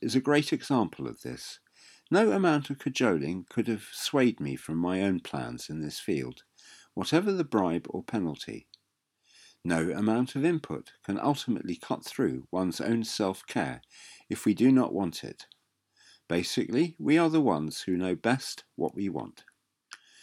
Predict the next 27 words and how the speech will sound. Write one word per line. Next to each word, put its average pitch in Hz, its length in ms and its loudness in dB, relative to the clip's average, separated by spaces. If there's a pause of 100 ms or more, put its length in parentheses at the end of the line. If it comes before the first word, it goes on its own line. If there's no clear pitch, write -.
(300)
For - 140 2
these 208 300 4
reasons, 160 580 4
no 147 180 2
one 156 160 4
could 139 180 -2
ever 120 280 2
have 80 100 -4
got - 160 -2
me - 120 -2
to 143 100 -6
follow 92 320 0
a 107 80 4
weight 98 260 2
loss 78 240 -4
plan 71 400 -6
if - 140 -8
I 98 80 0
did 123 200 -2
not 98 200 -2
think 92 240 -6
it 90 80 -2
would 87 100 -4
be 90 140 -2
good 80 180 -4
for 64 240 -8
me, 67 220 -12